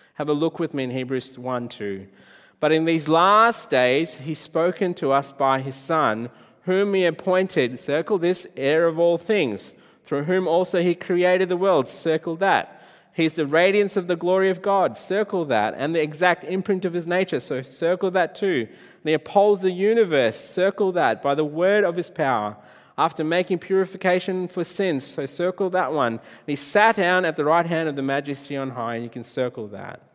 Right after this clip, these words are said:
Firstly, Jesus is greater as the one who has inherited all.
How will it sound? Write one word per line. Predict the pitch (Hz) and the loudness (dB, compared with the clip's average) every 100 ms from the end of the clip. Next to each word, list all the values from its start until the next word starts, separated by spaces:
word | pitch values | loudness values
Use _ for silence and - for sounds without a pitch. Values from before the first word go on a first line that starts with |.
| _ _ _ _ _ _ _ _ _ _ _ _ _ _ _ _ _ _ _ | _ _ _ _ _ _ _ _ _ _ _ _ _ _ _ _ _ _ _
Firstly, | - 160 160 - 87 87 _ _ _ _ _ _ _ _ _ _ _ _ | -4 -2 -4 -8 -10 -10 _ _ _ _ _ _ _ _ _ _ _ _
Jesus | - 147 180 180 180 | -4 0 0 -2 -4
is | 143 | -4
greater | - 139 143 123 | 0 2 4 4
as | 127 127 | 2 -2
the | 131 | -6
one | 131 143 147 | 0 0 0
who | 139 131 | -4 -4
has | 120 | -4
inherited | 110 117 113 120 120 - 107 | -6 -10 -8 -6 -8 -12 -12
all. | 92 98 92 98 | -8 -8 -8 -12